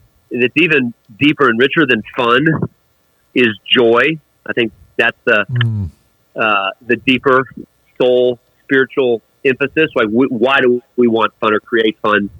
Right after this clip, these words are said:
Speaker 1: Is it just for, for us? If it's, if it's for the good of o-, others, if it's for flourishing and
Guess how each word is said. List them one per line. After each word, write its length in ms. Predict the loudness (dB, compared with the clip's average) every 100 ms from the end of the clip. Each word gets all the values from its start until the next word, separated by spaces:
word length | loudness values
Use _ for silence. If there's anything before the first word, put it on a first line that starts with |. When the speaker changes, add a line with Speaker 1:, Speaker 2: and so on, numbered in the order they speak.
| -20 -20 _ _
Speaker 1:
Is 120 | -4
it 100 | -2 0
just 260 | 0 0 0
for, 240 | 2 0 _ -20 -20 _ -6
for 100 | -2
us? 220 | 0 -2 -2
If 140 | -2 -4
it's, 100 | -6
if 160 | -4 -4
it's 100 | -4
for 100 | -2
the 100 | -2 0
good 180 | 0 0
of 80 | 2
o-, 180 | -2 -4 -6 -6
others, 240 | -2 -2 -4
if 100 | -10
it's 100 | -6
for 100 | -8 -4
flourishing 500 | 0 2 2 0 -2
and 120 | -2